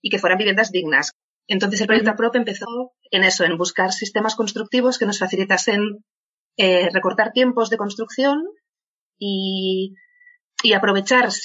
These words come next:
Speaker 1: eh, solares municipales, ¿no? O sea, terrenos municipales que a lo mejor tienen una calificación urbanística no de vivienda, sino de equipamiento.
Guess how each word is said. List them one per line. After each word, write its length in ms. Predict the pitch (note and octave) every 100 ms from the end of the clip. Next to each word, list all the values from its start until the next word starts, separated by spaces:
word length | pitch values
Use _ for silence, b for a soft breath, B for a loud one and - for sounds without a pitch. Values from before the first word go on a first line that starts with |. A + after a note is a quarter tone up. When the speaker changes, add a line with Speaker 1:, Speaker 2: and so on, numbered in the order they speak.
| G#3
Speaker 1:
eh, 300 | G3+ F3+ F3
solares 800 | - F#3 G3+ F#4 F3+ D#3 - G3
municipales, 800 | F3 E3+ F#3 A3 A#3 G#3 D4 -
¿no? 140 | F#3+
O 80 | C4
sea, 260 | - E3+ D#3
terrenos 340 | F3 F#3 A3 A3
municipales 480 | G#3+ G#3+ A3 A#3+
que 80 | A#3+
a 40 | F#3
lo 40 |
mejor 240 | F3+ G3+
tienen 240 | G3 A3 G#3+
una 460 | G#3 G3 F#3+ F#3 B B B B
calificación 500 | - F#3+ G3 F#3 G3+
urbanística 560 | G3+ G3 G3+ G3+ G#3 F3
no 200 | F3+ A3
de 120 | A3
vivienda, 480 | G3+ G#3 A3+ G3 A3
sino 260 | B3+ F#3+ E3
de 260 | E3 D#3
equipamiento. 640 | D#3 E3 D#3 G#3 G3 A#3+